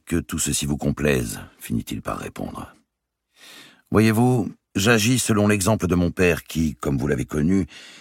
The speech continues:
était fort mesuré en sa dépense personnelle, mais ne lésinait point lorsqu'il s'agissait de la majesté royale.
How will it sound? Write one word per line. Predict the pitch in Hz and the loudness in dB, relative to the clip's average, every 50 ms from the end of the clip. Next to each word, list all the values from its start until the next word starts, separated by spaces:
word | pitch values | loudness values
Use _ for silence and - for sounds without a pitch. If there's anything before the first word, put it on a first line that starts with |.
| - - - | -20 -16 -8
était | - - - 92 90 | -8 -4 -2 -2 -2
fort | - - 120 107 104 | 2 2 2 4 4
mesuré | 107 104 90 80 95 98 92 98 | 4 4 2 2 2 2 4 4
en | 92 85 | 2 2
sa | - - 82 | 0 0 0
dépense | 87 82 - - 80 - - | 0 0 0 0 -2 -2 0
personnelle, | - 80 - - 82 82 76 73 73 69 65 | -2 -2 -2 0 0 2 2 2 2 2 0
mais | 65 67 73 71 | 0 0 0 0
ne | 69 69 71 | 0 0 0
lésinait | 71 80 80 - - 85 82 73 | 0 0 0 0 0 0 -2 -2
point | - - - 90 85 78 71 | -2 -2 -2 0 2 2 0
lorsqu'il | 65 62 - - - 65 62 | 0 -2 -4 -6 -6 -6 -6
s'agissait | - - 71 67 65 65 - - 71 64 | -4 -4 -4 -4 -4 -4 -4 -2 -4 -2
de | - | -2
la | 60 57 64 | -2 -2 -2
majesté | 65 64 60 - - - - 64 | -2 -2 -2 -4 -6 -6 -6 -6
royale. | 53 58 67 64 62 62 - - - - | -4 -4 -4 -4 -2 -4 -4 -6 -8 -14